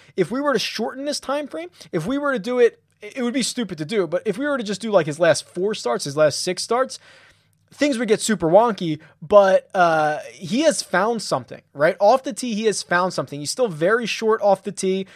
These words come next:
but he's found a way to be, be field average over his last four starts, which is an incredible accomplishment for what he's been able to do. The iron game is still there, very short course. I, I'm, I'm getting access to Wesley Bryan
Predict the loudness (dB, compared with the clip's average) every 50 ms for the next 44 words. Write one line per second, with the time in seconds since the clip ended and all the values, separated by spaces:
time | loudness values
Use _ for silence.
0 | -20 -8 _ -2 -2 -2 0 2 2 4 4 4 2 2 4 4 4 4 2 -2
1 | -8 -8 _ _ _ -4 -4 -2 -4 -6 -6 -2 2 4 6 6 8 6 6 6
2 | 4 0 0 0 0 0 -2 -2 0 2 2 2 2 0 -2 -4 -2 -2 -2 -2
3 | 0 2 2 2 0 -2 -8 -8 -8 -8 -8 -8 -10 -10 -10 0 2 4 4 4
4 | 2 0 -2 -2 -2 -2 -4 -2 -2 -4 -8 -6 -8 -8 -8 -12 -18 -20 -20 _
5 | -4 0 2 2 2 2 0 -4 -4 -2 -2 0 0 -2 -2 -4 -6 -6 -6 -2
6 | -2 -2 -2 -4 _ _ _ -10 -10 -6 -2 0 2 2 2 0 2 0 0 0
7 | 0 -2 -4 -2 0 0 2 2 2 2 2 0 -4 -2 0 2 2 2 2 2
8 | 0 0 0 -2 -2 -4 -6 -4 -2 -2 -2 -4 -6 -14 -20 -20 -20 _ -4 -2
9 | -2 -2 -2 0 2 4 4 4 2 0 -8 -8 -4 -2 0 0 0 0 -2 -6
10 | -2 0 0 2 2 0 0 0 0 0 0 0 2 2 2 2 0 -4 -4 0
11 | 0 0 0 0 -2 -4 -4 -2 -2 -2 0 0 0 0 -2 -4